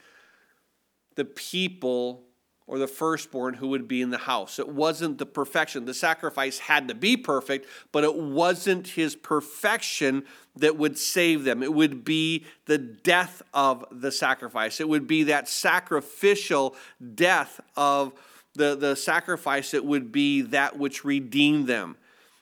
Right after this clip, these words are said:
And so keep in mind that we know that it's not the,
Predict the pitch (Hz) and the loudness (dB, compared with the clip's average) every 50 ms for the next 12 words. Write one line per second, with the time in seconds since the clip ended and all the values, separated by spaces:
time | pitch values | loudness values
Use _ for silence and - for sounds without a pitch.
0 | _ - 156 156 147 - - - 180 165 165 165 160 156 151 - - - - - | _ -2 -2 0 0 0 0 2 4 4 4 4 2 0 -2 -6 -12 -8 -6 -4
1 | 226 - - 214 196 175 156 151 143 143 143 147 151 151 147 139 131 143 139 143 | -2 2 2 2 2 2 0 0 2 2 2 2 2 0 -2 -2 -2 -2 0 0
2 | 139 139 139 151 151 156 156 151 135 139 131 135 139 135 - - 147 147 143 147 | 0 2 2 2 2 2 2 0 0 0 0 0 -2 -2 -4 -4 -2 0 0 -2
3 | - - 127 127 135 127 123 120 117 117 113 113 | -2 -6 -6 -4 -4 -2 -2 -2 -4 -4 -6 -8